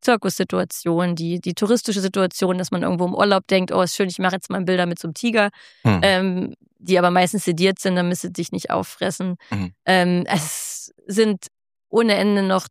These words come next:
Speaker 1: Themen, die wir bearbeiten, die wir eben auch grad in dem, in dem Bereich, in den Netzwerken bearbeiten müssen, weil es einfach noch so, so viel Tierleid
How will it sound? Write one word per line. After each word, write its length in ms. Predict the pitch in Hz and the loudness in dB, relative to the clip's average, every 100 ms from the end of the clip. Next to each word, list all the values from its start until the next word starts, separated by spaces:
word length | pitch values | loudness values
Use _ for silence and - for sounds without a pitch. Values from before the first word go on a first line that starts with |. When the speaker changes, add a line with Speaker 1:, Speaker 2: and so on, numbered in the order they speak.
| _ - | _ -2
Speaker 1:
Themen, 640 | 214 202 190 185 180 185 | 2 2 2 0 -4 -4
die 460 | 180 185 185 175 170 | -2 0 0 -2 -2
wir 100 | 175 | 0
bearbeiten, 640 | 190 185 190 185 180 180 | 2 2 2 2 0 -2
die 120 | 170 | -2
wir 80 | 170 | -4
eben 160 | 170 170 | -6 -6
auch 140 | 170 | -8
grad 260 | - 175 165 | -4 -4 -2
in 120 | 180 | -4
dem, 260 | 180 175 175 - - _ _ | -4 -4 -8 -14 -20 _ _
in 100 | 208 | 0
dem 80 | 202 | 2
Bereich, 320 | 185 190 185 | 4 2 0
in 80 | 196 | -2
den 100 | 180 | 0
Netzwerken 460 | 180 - 190 185 180 | -2 -2 -2 0 0
bearbeiten 540 | 180 175 175 180 175 | 2 2 2 0 0
müssen, 440 | 175 - 175 170 | -2 -2 -4 0
weil 120 | 170 165 | 0 0
es 100 | - | -2
einfach 220 | 156 165 | -4 -4
noch 100 | 165 | -6
so, 140 | - | -6
so 140 | 156 165 | -6 -8
viel 180 | - 147 | -8 -10
Tierleid 380 | - - 175 | -6 -4 -6